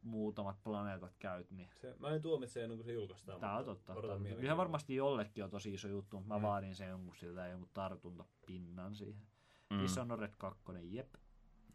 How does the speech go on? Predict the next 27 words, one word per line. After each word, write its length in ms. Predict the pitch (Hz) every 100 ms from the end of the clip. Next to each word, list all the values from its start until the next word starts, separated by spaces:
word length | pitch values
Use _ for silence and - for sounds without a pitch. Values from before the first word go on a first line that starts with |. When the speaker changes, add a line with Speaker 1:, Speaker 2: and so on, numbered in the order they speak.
| 101
Speaker 1:
Yes, 140 | 101 104
please. 300 | - 131 82
Speaker 3:
Joo, 220 | 98 101 90 76
täällä 340 | 76 78 80
on 200 | 90 80
helvetin 420 | 87 104 104 98
paljon 200 | 92 90
lista, 220 | 90 90
mutta 160 | 87 80
ei 60 | 82
me 80 |
näitä 320 | 85 87 85 85
katsota. 440 | 76 82 - 87
Speaker 1:
Joo. 260 | 85 87 73 123 131 131
Speaker 3:
Ö, 60 | 117
täältä 280 | - 147 143
vaikka 160 | 135 139
tää 140 | 135
uusi 280 | 131 127 123
Deus 320 | 120 117 110
Exi 440 | 101 104 - 104 - -
tulossa 300 | 95 92 92
Speaker 1:
Mm. 60 |
Speaker 3:
elokuussa, 600 | 101 101 92 90 90 - -
Mankind 480 | 95 92 - 87
Speaker 1:
Äh. 260 | - 190 -
Speaker 3:
Divided. 320 | 160 151 156